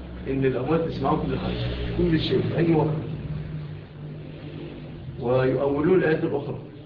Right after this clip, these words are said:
التي ظاهرها أو نصها السماع. الصحيح من المذاهب أن الأموات يسمعون في بعض المواضع، مثل سماع من النبي عليه الصلاة والسلام وهم في قليب بدر، هذا واحد. مثل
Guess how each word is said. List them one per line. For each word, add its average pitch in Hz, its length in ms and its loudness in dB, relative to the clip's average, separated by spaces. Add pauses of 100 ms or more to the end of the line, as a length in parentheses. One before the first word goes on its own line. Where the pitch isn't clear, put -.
التي 151 580 0 (420)
ظاهرها 139 400 4
أو 135 100 0
نصها 156 380 0
السماع. 117 420 -4 (1800)
الصحيح 151 440 -2
من 175 220 0
المذاهب 143 560 2 (880)
أن 147 220 2
الأموات 139 600 2
يسمعون 131 600 2
في 120 160 -2
بعض 135 380 -2
المواضع، 113 680 -2 (1160)
مثل 165 280 2
سماع 175 340 4
من 156 160 2
النبي 147 280 2
عليه 135 160 2
الصلاة 135 180 -2
والسلام 123 360 -2
وهم 156 120 2
في 151 120 0
قليب 147 380 0
بدر، 107 120 -2 (400)
هذا 120 140 -2
واحد. 147 260 2 (1300)
مثل 185 500 0